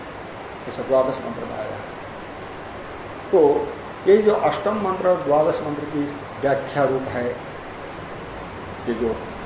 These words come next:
कार्य का जो वैतथ्य प्रकरण, अद्वैत प्रकरण, अलाद शांति प्रकरण, वो अजन्मा ही घोषित कर रहा है। वहां पर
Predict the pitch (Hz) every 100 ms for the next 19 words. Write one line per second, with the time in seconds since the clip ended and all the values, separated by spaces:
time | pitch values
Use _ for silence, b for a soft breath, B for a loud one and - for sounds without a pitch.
0 | - - - - - - - 135 139 147
1 | 151 139 131 110 101 - - - - -
2 | - 127 123 120 165 151 160 175 208 247
3 | - - 127 143 143 143 160 180 - 117
4 | 127 127 - 120 113 95 101 101 - -
5 | - - - - - 156 143 165 156 160
6 | 123 120 143 - 131 127 131 135 135 -
7 | 190 - - -